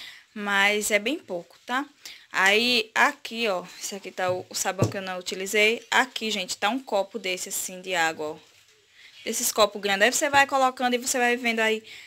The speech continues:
a quantidade que vai dar certo, tá? Então, um copo desse de água. E peguei aqui o sal, porque eu vou colocar meia colher de, de sal também. Tá bom, gente? Então, ó, tá aqui. Agora eu vou transferir aí, vocês vão acompanhando.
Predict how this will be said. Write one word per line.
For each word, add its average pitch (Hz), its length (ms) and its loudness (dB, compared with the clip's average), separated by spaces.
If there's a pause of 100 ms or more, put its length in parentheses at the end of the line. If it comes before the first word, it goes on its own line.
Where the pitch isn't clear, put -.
(220)
a 220 100 0
quantidade 226 480 2
que 233 140 -6
vai 220 160 2
dar 233 200 4
certo, - 440 -6
tá? 262 260 -2 (420)
Então, 208 800 -4 (180)
um 254 160 -2
copo 233 360 -2
desse 208 280 0
de 208 140 0
água. 190 460 2
E 233 100 -4
peguei 240 300 4
aqui 214 180 2
o 202 100 -6
sal, 214 520 4
porque - 220 -6
eu 214 60 0
vou 208 120 -10
colocar 208 320 -2
meia 247 320 2
colher 233 320 -2
de, 254 80 -6 (240)
de 226 420 -6
sal 196 400 0
também. 208 500 -4 (520)
Tá - 80 -6
bom, 214 240 -4
gente? 208 260 -4
Então, 175 280 -6
ó, - 80 -16
tá 202 200 0
aqui. 220 380 0
Agora 202 240 2
eu 214 40 -4
vou 220 120 -4
transferir 233 540 -2
aí, 214 160 2
vocês 226 200 -4
vão 233 80 -4
acompanhando. 226 720 -8